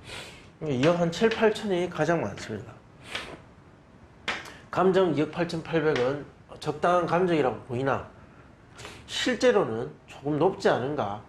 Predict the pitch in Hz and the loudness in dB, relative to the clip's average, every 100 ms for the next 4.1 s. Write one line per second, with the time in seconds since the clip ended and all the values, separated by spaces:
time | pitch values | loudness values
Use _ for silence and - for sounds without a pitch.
0 | - - 110 180 214 214 226 - 185 151 | -20 -16 -4 4 4 4 0 2 2 4
1 | 135 135 - 113 120 135 143 143 98 110 | 0 -4 -6 -6 -2 -4 -2 -4 -4 -6
2 | 104 90 - - - - 214 208 214 - | -10 -12 -14 -20 -20 -2 2 6 6 4
3 | - - - - - 147 - 190 175 147 | -10 -20 -20 -20 -14 -12 -2 2 2 2